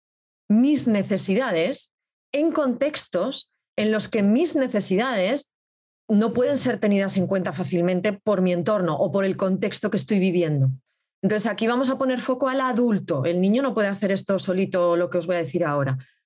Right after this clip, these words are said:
Adultos, ¿vale? Somos adultos, desarrollados, supuestamente, que, que no, yo la primera, <laughs> ojalá.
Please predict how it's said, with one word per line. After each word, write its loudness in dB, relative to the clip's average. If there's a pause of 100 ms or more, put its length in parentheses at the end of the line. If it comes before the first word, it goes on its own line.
(160)
Adultos, -2
¿vale? -2
Somos -2
adultos, -2
desarrollados, 0
supuestamente, -2
que, 0
que -2
no, 0
yo 0
la -2
primera, 0
<laughs> -2
ojalá. 0